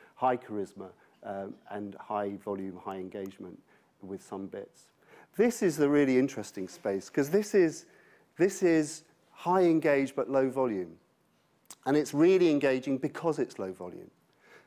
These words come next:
So six hundred thousand mums on Mumsnet, no politician can now afford not to go on Mumsnet in the course of a campaign.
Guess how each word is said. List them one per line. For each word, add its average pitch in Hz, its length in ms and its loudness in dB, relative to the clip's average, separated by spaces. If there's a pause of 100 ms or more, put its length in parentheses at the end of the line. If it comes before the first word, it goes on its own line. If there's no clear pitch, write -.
So 151 500 4
six - 300 -2
hundred 151 260 0
thousand 135 440 2
mums 131 300 0
on 120 200 -2
Mumsnet, 120 540 -2 (280)
no 147 220 2
politician 127 560 -4
can 123 200 -8
now 120 360 2 (100)
afford 117 500 -2
not 123 260 -2
to - 80 -20
go 110 200 0
on 110 140 -2
Mumsnet 110 560 -6 (380)
in 113 200 2
the 107 60 -2
course 104 320 -6
of 92 80 -8
a 98 40 -6
campaign. 101 680 -8